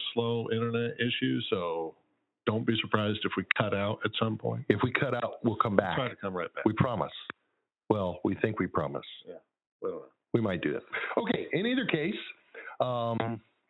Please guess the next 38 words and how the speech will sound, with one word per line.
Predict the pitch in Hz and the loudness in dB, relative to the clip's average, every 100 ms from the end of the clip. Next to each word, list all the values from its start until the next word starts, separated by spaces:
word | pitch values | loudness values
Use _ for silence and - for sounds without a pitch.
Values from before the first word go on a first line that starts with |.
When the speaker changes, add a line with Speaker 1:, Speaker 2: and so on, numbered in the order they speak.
| _ - - - - _ _ 120 | _ -16 -16 -16 -20 _ _ 2
Speaker 2:
have, | 127 | 2
have | - 117 110 117 117 | 0 0 0 0 0
you | - | 0
got | 269 | 0
anything | 302 294 - 214 | 0 2 2 2
new | 175 196 | 2 2
and | 208 | 0
exciting | - 160 170 190 - | 2 2 2 0 0
from | 175 | 0
the | |
last | 165 170 - | 0 0 0
couple | 165 190 | 0 0
of | |
weeks? | 165 - 107 | -2 -2 -6
Speaker 1:
Anything | 113 104 123 117 | -6 -4 -4 -2
that's, | 110 107 - | -4 -6 -6
well, | 95 107 110 | -2 0 0
it's, | 104 101 - - 104 | -2 -4 -10 -4 -2
I've | 107 104 | -2 0
done | 117 110 | -2 0
a | 95 | 0
lot | 104 113 | 0 -2
of | 95 | 0
bookkeeping. | 113 - - 85 - 80 _ _ - | -2 -2 -4 -4 -4 -12 _ _ 2
Speaker 2:
Oh, | 127 123 | 2 2
good. | 107 139 127 117 - - - | 2 2 0 0 0 -2 -4
Speaker 1:
<laughs> | - - 143 | -6 -2 0
Speaker 2:
Taking | 143 151 131 | 2 2 2
over | 131 123 | 2 2
for | 120 | 2
Mom, | 104 107 87 78 | 2 2 0 0
right? | 87 113 - | 0 0 -2
Speaker 1:
Right. | 95 95 90 82 - 120 | -2 -2 -2 -6 -2 -2
Speaker 2:
Excellent. | 131 - 101 80 | 0 2 2 2
I | 85 | 0
like | 98 101 90 - | 0 0 0 0
that. | 71 - | 0 -2
Okay. | 82 104 - 71 | -2 0 0 -2